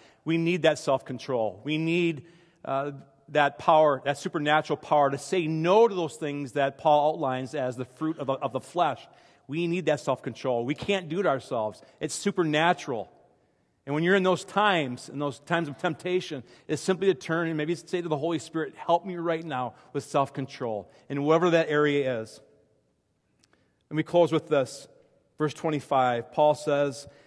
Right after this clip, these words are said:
"When it comes to this life, this life of freedom, keep in step with the Spirit." And what he's, what he's really saying, quite literally, this is number three,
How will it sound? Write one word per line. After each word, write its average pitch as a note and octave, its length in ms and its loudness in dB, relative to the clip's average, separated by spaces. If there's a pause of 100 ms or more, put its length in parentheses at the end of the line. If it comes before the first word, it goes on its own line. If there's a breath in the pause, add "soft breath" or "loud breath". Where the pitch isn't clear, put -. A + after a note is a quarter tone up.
(120)
"When C3+ 100 -6
it C3 80 -8
comes E3+ 460 -2
to E3 60 -10
this C#3+ 280 -6
life, C#3 420 -2
this C3 160 -10
life C#3 240 0
of - 80 -18
freedom, C3 280 -6 (280 loud breath)
keep F#3 380 -4
in D3+ 100 -4
step D3 420 -2
with C3+ 120 -10
the C3+ 80 -6
Spirit." B2+ 400 -6
And B2 100 -8
what C3 100 -4
he's, B2+ 280 -8
what C3+ 120 -10
he's B2+ 120 -8
really D3+ 220 -2
saying, B2+ 420 -8 (800 soft breath)
quite D#3 180 2
literally, C#3+ 360 0
this B2 180 -6
is A#2+ 100 -12
number B2+ 180 -4
three, B2 440 -6